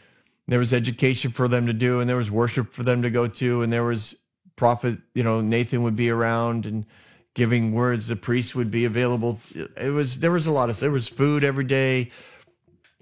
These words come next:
And sometimes there were big family gatherings. All that would have occurred within the, within the seven months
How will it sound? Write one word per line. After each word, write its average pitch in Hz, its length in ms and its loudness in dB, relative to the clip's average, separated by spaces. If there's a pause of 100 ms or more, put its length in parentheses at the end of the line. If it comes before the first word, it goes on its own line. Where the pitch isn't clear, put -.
(960)
And 117 160 2
sometimes 127 460 2
there 135 100 2
were 131 40 0
big 127 300 0
family 135 340 2
gatherings. 120 680 0
All 170 240 2
that 147 200 0
would 131 120 0
have 117 120 -2
occurred 113 340 0
within 110 240 0
the, 104 220 0 (100)
within 117 300 0
the 110 80 0
seven 110 320 0
months 107 300 -2